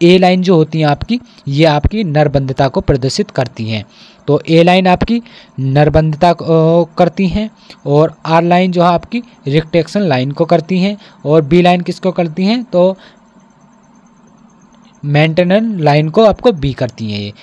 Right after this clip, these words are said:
तो इकतीस का answer क्या हो जाएगा? B option सही हो जाएगा, Sorry D answer।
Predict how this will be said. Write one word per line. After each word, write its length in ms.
तो 300
इकतीस 400
का 180
answer 240
क्या 180
हो 60
जाएगा? 280
B 200
option 260
सही 240
हो 120
जाएगा, 360
Sorry 240
D 200
answer। 360